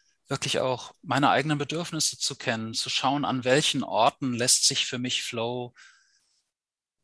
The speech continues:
ähm, besser oder schlechter bewerkstelligen. Bin ich eher der Single-Floater, dass ich sage, ich muss ganz bei mir und für mich und mit mir sein, oder entsteht Flow bei mir auch wieder in Verbindung mit anderen Menschen? Also bin ich ein Single oder ein,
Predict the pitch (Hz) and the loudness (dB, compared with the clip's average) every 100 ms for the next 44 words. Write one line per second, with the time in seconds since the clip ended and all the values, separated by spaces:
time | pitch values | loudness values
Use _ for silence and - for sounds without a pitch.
0 | _ - 123 120 120 135 - 143 117 120 | _ -12 -8 -8 -2 2 4 2 0 0
1 | 131 151 - 143 131 - 127 123 120 - | 2 2 2 2 0 -4 -6 -2 0 0
2 | - 110 110 110 104 104 143 147 - 131 | 0 -2 -2 -4 -8 -4 0 2 2 2
3 | 127 123 120 - 160 180 170 - 139 151 | 2 4 6 6 6 2 0 2 2 2
4 | 156 139 131 - - 127 117 127 123 - | 0 2 2 4 2 2 -4 0 2 2
5 | 135 147 - - 120 131 156 151 160 156 | 2 2 2 4 6 6 4 0 0 2
6 | 113 131 - 165 160 156 - 123 - 160 | 0 -2 -2 -2 0 0 0 -2 -2 -2
7 | - 139 139 127 113 107 123 170 185 139 | -2 -2 0 2 2 2 2 0 0 2
8 | 139 127 - 139 131 - - 127 143 131 | 2 4 2 2 -2 -4 -2 -4 -4 -4
9 | 127 131 127 - 139 - 139 101 123 - | -2 2 2 2 -2 -2 0 0 -2 -10
10 | 120 151 156 139 123 120 123 127 117 120 | -4 -2 -2 -4 -4 -2 0 0 -2 0
11 | 131 - 117 107 - 110 123 117 113 - | 2 2 0 -2 -4 -4 -6 -4 -2 2
12 | - 156 151 120 123 110 120 120 | 4 4 4 2 0 0 0 -2